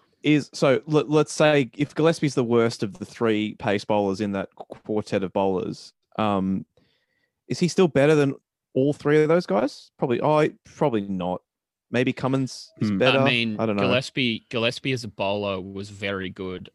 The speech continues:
Speaker 3: at, uh, like, holding down an end, but also if he held, if he bowled with McGrath, like, he, he was
Speaker 1: That's
Speaker 3: very
Speaker 1: true.
Speaker 3: good at being both, uh, kind of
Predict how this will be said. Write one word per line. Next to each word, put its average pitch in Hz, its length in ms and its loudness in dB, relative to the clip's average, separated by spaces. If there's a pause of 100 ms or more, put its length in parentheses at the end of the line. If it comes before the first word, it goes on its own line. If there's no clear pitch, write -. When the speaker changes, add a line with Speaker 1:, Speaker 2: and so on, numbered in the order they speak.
(160)
Speaker 3:
at, - 460 -8 (920)
uh, 87 320 -12
like, 110 200 -8
holding 95 360 -6
down 98 220 -6
an 90 60 -12
end, 95 320 -10
but - 140 -10
also 101 480 -8
if 95 300 -8
he 98 160 -4
held, 98 340 -4
if 123 160 -4
he 113 160 0
bowled 104 260 0
with 101 140 -6
McGrath, 95 600 -2
like, 98 140 -2
he, 107 200 -2
he 117 180 -2
was 110 120 6
Speaker 1:
That's - 40 -8
Speaker 3:
very 117 160 2
Speaker 1:
true. 113 80 2
Speaker 3:
good 104 100 2
at - 60 -10
being 107 200 -2
both, 98 520 -4 (460)
uh, 95 280 -2
kind 95 220 -4
of 92 140 -8